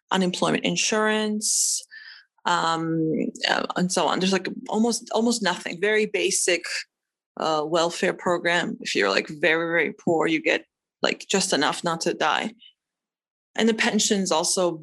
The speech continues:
very, very low. And we should also think about pensioners. We don't really talk a lot about, about pension, you know, it's just a continuation of wages, right? When you can't work, and it's also under attack.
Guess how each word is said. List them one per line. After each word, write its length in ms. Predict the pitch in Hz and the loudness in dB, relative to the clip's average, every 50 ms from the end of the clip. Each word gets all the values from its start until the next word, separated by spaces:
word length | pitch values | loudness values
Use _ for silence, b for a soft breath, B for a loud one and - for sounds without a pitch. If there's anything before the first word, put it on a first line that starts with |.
| 156 156 156 | -12 -4 0
very, 340 | 180 190 175 170 170 170 165 | 2 2 4 2 2 0 -2
very 360 | 160 165 170 151 - - - | 0 2 2 2 2 0 -2
low. 340 | - - - - 62 - - - | 0 0 2 2 2 0 0 -2
And 120 | - 185 180 | -2 0 2
we 80 | 180 | 2
should 200 | 185 - - 190 | 2 2 2 2
also 260 | 185 196 196 - 208 196 | 2 2 2 2 0 0
think 240 | - 190 170 175 | 0 -2 -2 2
about 260 | - 160 - - - - | 2 2 2 2 0 -2
pensioners. 600 | - - 226 233 233 - - 175 147 160 - - | 0 2 2 4 2 2 2 0 0 0 2 2
We 60 | 180 | 2
don't 220 | 170 202 220 - - | 2 2 2 2 0
really 180 | 185 - 180 | 0 -2 -2
talk 340 | - - - 208 226 220 - | -2 0 2 2 2 2 0
a 60 | 156 | 0
lot 180 | - - - 95 | 2 2 2 0
about, 360 | - - - - - - - - _ | 0 -2 -2 -2 0 -2 -2 -2 _
about 180 | - 151 - - | 0 0 0 0
pension, 460 | - - 240 247 269 262 - 196 175 | 0 0 2 2 2 2 2 2 0
you 80 | 175 165 | 2 2
know, 80 | 151 | 0
it's 160 | 151 170 - - | 0 0 2 2
just 240 | - 185 185 - | 2 2 2 2
a 40 | 196 | 0
continuation 760 | - 196 175 170 - - 170 170 - - - - - - - | 2 2 2 2 0 0 0 0 2 2 2 2 2 2 0
of 160 | - - - 165 | -2 -2 0 0
wages, 540 | 170 160 170 190 - - - - - - | 2 2 2 2 0 -4 -6 -6 -4 -2
right? 240 | - 135 101 - - - | 0 2 2 0 0 -2
When 160 | - - 175 | -2 -2 0
you 100 | - 226 | 0 0
can't 300 | - - - 196 - - | 0 2 0 0 0 0
work, 360 | - - - - - - - - - - - | 0 0 2 2 0 0 -2 -6 -10 -8 -2
and 100 | - 180 | 0 0
it's 160 | 196 196 - | 0 2 0
also 220 | 208 185 - - 180 | 0 0 2 2 2
under 220 | - 185 - - | 2 2 2 0
attack. 400 | - - - - - - - - | 0 0 0 2 2 0 -2 -6